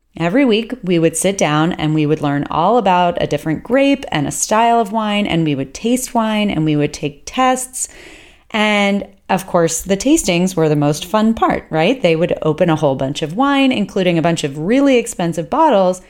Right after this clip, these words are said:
and we would get to try them and talk about them and act really fancy. And all of this was extra fun because, of course, in my real life, <laughs> I was drinking five dollar bottles of wine because I was a twenty-three-year-old waiter.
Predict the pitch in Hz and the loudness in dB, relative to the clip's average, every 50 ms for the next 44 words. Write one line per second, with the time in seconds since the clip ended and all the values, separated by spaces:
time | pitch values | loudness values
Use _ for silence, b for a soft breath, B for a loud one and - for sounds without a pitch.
0 | b b b b b - 208 220 226 247 262 269 269 254 254 226 214 220 - 226 | b b b b b -4 -2 0 0 2 2 2 2 2 2 0 0 -2 -6 -10
1 | - - - - - 156 160 170 180 170 180 175 175 175 170 170 170 175 175 - | -10 -12 -10 -4 -2 0 0 0 0 0 0 0 2 2 2 2 2 0 0 -2
2 | 156 151 - - 165 170 - 190 175 170 170 170 - 170 165 160 160 156 151 143 | -4 -4 -2 -2 -2 0 0 0 0 0 0 0 0 0 2 2 2 2 0 0
3 | - 156 151 147 - - 151 151 147 151 160 160 - 302 339 311 - - - - | -2 -4 -4 -6 -8 -8 -6 -4 -2 -2 0 2 2 4 4 2 2 -2 -6 -8
4 | - - _ _ _ _ _ _ _ _ _ - _ _ _ _ _ _ - - | -10 -16 _ _ _ _ _ _ _ _ _ -20 _ _ _ _ _ _ -20 -12
5 | - - 196 214 - - 240 302 403 403 320 269 254 240 240 - 220 202 - - | -6 -4 -4 -2 0 0 0 2 2 0 2 2 0 0 0 -2 -6 -6 -4 -4
6 | - 247 - - - - - 302 277 269 - 185 160 151 151 160 180 190 B B | -4 -2 -2 -4 -6 -2 0 0 0 2 0 0 0 2 0 0 -2 -6 B B
7 | B B B B B - 240 233 202 202 190 180 175 175 170 - - - 160 - | B B B B B -4 -2 0 0 2 4 4 4 2 0 -2 -6 -8 -8 -2
8 | - 175 156 151 - - 160 156 147 143 147 156 269 381 370 233 165 160 165 190 | 0 0 0 0 -2 -4 -2 -2 -2 -2 0 0 2 2 2 2 2 2 2 0
9 | 190 - 254 196 - - 339 320 B B B B B B - 214 208 208 208 214 | 0 0 -2 -2 2 0 0 0 B B B B B B -2 0 2 2 2 0
10 | 202 - - 160 160 143 165 175 180 - - 320 381 403 302 196 170 156 151 151 | 0 0 0 0 0 0 -2 -2 -4 0 0 0 0 2 0 0 0 2 2 2
11 | 156 151 156 147 147 151 147 - 151 143 151 151 147 156 151 135 - 151 143 - | 0 0 0 0 0 0 -2 -4 -2 0 2 2 2 2 0 0 -2 -2 -2 0
12 | 147 143 143 151 156 165 160 - - 143 147 147 - 160 151 151 156 165 170 175 | 0 0 0 0 0 0 0 -2 -4 -4 -2 -2 -2 0 0 2 2 2 2 2
13 | 185 254 262 220 - - - - - | 2 0 0 0 -2 -4 -8 -12 -12